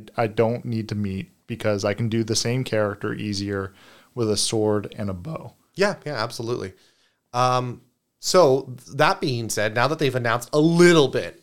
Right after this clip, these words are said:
Speaker 2: of one D and D, I don't think there, I don't know if there's much to talk about with regards to their, they got rid of D and D Beyond, which was owned and run by another company.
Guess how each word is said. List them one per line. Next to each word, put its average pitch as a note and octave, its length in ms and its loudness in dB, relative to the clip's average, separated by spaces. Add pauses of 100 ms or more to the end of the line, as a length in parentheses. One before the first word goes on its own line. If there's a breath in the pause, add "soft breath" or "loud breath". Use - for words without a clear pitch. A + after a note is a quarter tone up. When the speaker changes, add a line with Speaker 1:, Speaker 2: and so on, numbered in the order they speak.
Speaker 2:
of G2 320 -4
one F#2+ 240 -8
D F#2+ 140 -10
and F#2 100 -12
D, G2 160 -12 (240 loud breath)
I D#3 80 4
don't A#3+ 120 2
think B3 140 -4
there, - 180 2
I G3 60 -2
don't A3+ 320 -4
know D#3+ 80 -2
if D3+ 60 -6
there's C3 180 -4
much A#2+ 220 -2
to G#2 60 -12
talk G2+ 280 -2
about A#2 320 -2
with G#2 260 -8
regards G2 460 -4
to F#2+ 540 -8
their, F#2 520 -8 (200 soft breath)
they B2 120 -2
got A#2+ 220 0
rid A2+ 140 -4
of G2+ 100 -12
D G#2 160 -8
and G#2 80 -6
D G#2 120 -4
Beyond, G2+ 340 -2
which F#2+ 100 -10
was G2 180 -8
owned G#2 280 -6
and F#2 120 -10
run F#2 180 -6
by F#2 120 -4
another F2+ 240 -6
company. B2+ 520 -8